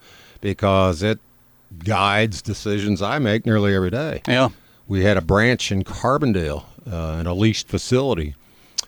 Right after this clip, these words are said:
Speaker 1: for probably ten to twelve years, something like that. And our lease came up, and the, uh, wonderful people that, uh,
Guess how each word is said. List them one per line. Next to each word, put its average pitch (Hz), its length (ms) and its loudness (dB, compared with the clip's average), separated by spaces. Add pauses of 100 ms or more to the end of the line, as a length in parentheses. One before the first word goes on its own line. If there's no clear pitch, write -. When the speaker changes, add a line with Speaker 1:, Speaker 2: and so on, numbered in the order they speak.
(140)
Speaker 1:
for 101 300 4
probably 123 560 0
ten 113 340 0
to 95 80 0
twelve 117 340 4
years, 110 320 2
something 101 300 -2
like 101 200 0
that. 107 320 -2 (500)
And 101 240 2
our 95 120 4
lease 127 300 6
came 107 240 6
up, 117 300 6 (240)
and 92 360 0
the, 90 260 2
uh, 85 260 0 (320)
wonderful 95 420 4
people 101 380 4
that, 82 320 0
uh, 82 380 0